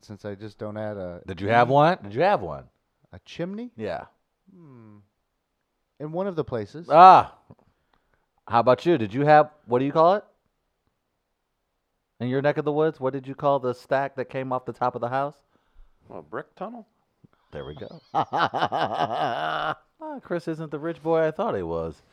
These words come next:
Speaker 2: Excuse me, sir, for calling you that all these months.
Speaker 1: An upwards tunnel.
Speaker 2: <laughs>
Speaker 1: Yeah.
Speaker 2: A sky smoker.
Speaker 1: We had one in the, um,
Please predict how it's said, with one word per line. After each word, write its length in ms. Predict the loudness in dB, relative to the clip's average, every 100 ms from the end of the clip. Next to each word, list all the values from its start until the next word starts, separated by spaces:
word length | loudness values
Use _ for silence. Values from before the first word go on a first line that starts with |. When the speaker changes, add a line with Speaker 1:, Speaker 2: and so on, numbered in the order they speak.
| _ _
Speaker 2:
Excuse 380 | -14 -4 -4
me, 80 | -4
sir, 180 | -6 -6
for 140 | -6
calling 300 | -12 -12 -12
you 40 | -6
that 160 | -6
all 220 | -4 -4 -4
these 180 | -8
months. 400 | -10 -12 -12 -20 _ _ _
Speaker 1:
An 120 | -14
upwards 500 | -10 -10 -8 -10 -12
tunnel. 380 | _ -14 -14 -16 -20 _ -20
Speaker 2:
<laughs> 80 | -20 -20 _ _ _ _ _ -14 -12 -14 -18 -20 -20 -20 -20 -20 _ _ -20 -14 -14 -14 -20 _ -20 -20 _ -18
Speaker 1:
Yeah. 240 | -16 -16 -18 _ _ _ _ _ _
Speaker 2:
A 80 | -10
sky 340 | -10 2 4 4
smoker. 500 | 0 -4 -2 -6 -12 _ _ _ _ _ _
Speaker 1:
We 140 | -16 -10
had 180 | -10 -8
one 280 | -10 -10 -12
in 160 | -14
the, 240 | -10 -6 -4
um, 400 | -4 -6 -16